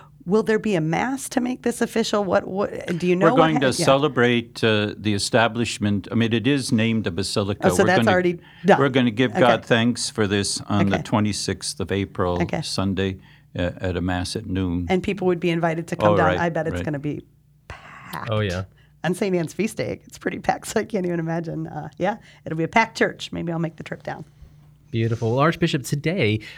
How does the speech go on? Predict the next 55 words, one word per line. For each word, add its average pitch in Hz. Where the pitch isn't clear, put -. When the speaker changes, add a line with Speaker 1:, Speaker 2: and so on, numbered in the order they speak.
Speaker 3:
our 123
episode, 135
we 151
wanted 285
to 147
focus 156
in 139
a 143
little 185
bit 151
in, 135
in 131
the 113
season 143
of 110
Lent, 107
where 113
we 110
find 156
ourselves 110
in 107
the 101
season 107
of 98
Lent, 104
and 110
we 110
want 135
to 117
kind 139
of 107
break 117
that 98
open 110
a -
little 92
bit. 90
Uh, 104
so, 175
you 147
know, 95
kind 120
of -
talking 117
about 101
what 135
is 123
Lent, 120
some 120
of 107
the 107
different 110
things 110
that 101
we, 95